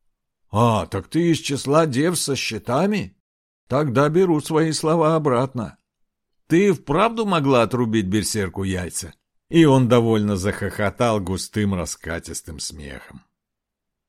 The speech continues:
«Мой Кананг, на моего человека напали сзади», — сказал Йоран, повысив голос. «Есть свидетели, готовые подтвердить мои слова.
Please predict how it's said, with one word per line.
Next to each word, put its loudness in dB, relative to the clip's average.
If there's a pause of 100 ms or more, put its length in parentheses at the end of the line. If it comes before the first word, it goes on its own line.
(180)
«Мой 0
Кананг, 2 (440)
на 0
моего 2
человека 0
напали 0
сзади», — 0
сказал -4
Йоран, -4
повысив -10
голос. -6 (1080)
«Есть 0
свидетели, 4
готовые 2
подтвердить 0
мои -2
слова. -2